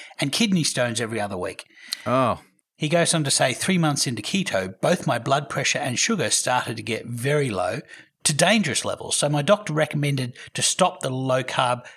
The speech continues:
Speaker 1: healthy fat diet immediately
Speaker 2: Ah.
Speaker 1: as he was always against it.
Speaker 2: Damn.
Speaker 1: Instead, I started to reduce the medication
Speaker 2: <laughs>
Speaker 1: until I felt normal again, which was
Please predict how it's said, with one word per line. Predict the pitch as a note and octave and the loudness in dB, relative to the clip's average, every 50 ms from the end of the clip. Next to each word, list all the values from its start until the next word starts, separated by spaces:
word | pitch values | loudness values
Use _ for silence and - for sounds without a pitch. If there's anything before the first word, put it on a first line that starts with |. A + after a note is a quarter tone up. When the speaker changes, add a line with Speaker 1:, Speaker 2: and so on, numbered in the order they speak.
| _ _ _ _ _ _ | _ _ _ _ _ _
Speaker 1:
healthy | - - C#3+ - - - G2+ | -4 -4 -4 -4 -4 -8 -4
fat | - - C3 A2+ A2+ A#2+ - | 0 0 0 0 -2 -4 -4
diet | B2+ A#2 A2 G#2 G#2 - | -2 -2 0 -2 -2 -4
immediately | A#2 A#2 C3 D3+ D#3 C#3+ - A2 A2 G#2+ - A2 A#2 | -4 0 0 2 2 2 2 2 2 2 0 -2 -6
Speaker 2:
Ah. | - | -6
Speaker 1:
as | - B2 A2+ A2 G#2 | -6 -4 -2 -2 -2
he | - C3 B2+ | -2 -2 -4
was | B2 A#2 A2 G#2 G2 - - _ _ | -2 -2 -2 -4 -4 -6 -8 _ _
always | - F3 F#3 F3+ F3 E3 D#3 D3 C3+ C3 B2+ B2 | 0 4 6 6 6 8 8 6 6 4 2 -2
against | A#2+ G#2+ A2+ B2+ B2+ C3 B2+ - - - | -4 -4 -4 -4 -2 -2 -2 -2 -2 -4
it. | G#2 - - - - - | -8 -8 -10 -16 -12 -6
Speaker 2:
Damn. | - C2+ C2 E2+ E2+ D2+ C#2+ - - _ _ _ - - - - - _ _ | -4 -2 -2 0 -2 -2 -4 -6 -12 _ _ _ -14 -14 -14 -14 -16 _ _
Speaker 1:
Instead, | D#3 D#3 D#3+ - - - A3+ G#3+ G3+ D#3+ D3+ D#3 | 2 4 4 4 4 6 6 6 8 6 6 4
I | E3 D3+ D3+ | 4 4 4
started | - - - D3+ D3 D3 C3 C3 C#3+ - | 4 4 4 4 4 4 2 2 -2 0
to | - D3 | 0 0
reduce | C#3 C3+ B2+ C#3 C#3+ D3+ - | 0 0 0 0 0 0 0
the | - C#3 | 0 -2
medication | C3+ B2 A#2+ - - B2+ A#2 A2+ - D3 C#3 | 0 0 -2 -2 0 0 0 2 2 2 2
Speaker 2:
<laughs> | |
Speaker 1:
until | C3 C3 A#2+ - A#2+ | 2 0 0 0 0
I | G#2+ A2 | -2 -2
felt | - - C3 B2+ D3 | 0 -2 -2 -2 2
normal | D#3+ G3 A3+ A3+ G3 D#3 | 4 4 6 6 4 2
again, | B2 A#2+ G2+ G2+ | 0 0 -2 -2
which | G#2+ A#2+ - - | -2 -2 -4 0
was | - D3+ D3+ - - - - - | 2 2 2 4 4 2 2 2